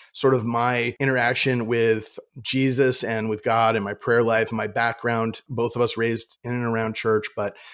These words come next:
um, that mine was a different depth of relationship with Jesus. And so early on in our relationship and through our marriage, early years,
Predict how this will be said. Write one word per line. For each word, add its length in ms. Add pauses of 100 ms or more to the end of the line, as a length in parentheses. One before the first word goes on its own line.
(200)
um, 200
that 160
mine 340
was 460 (100)
a 60
different 400
depth 240
of 120
relationship 800
with 220
Jesus. 480
And 100
so 160
early 360
on 340 (220)
in 100
our 100
relationship 520
and 100
through 120
our 60
marriage, 320 (160)
early 540
years, 420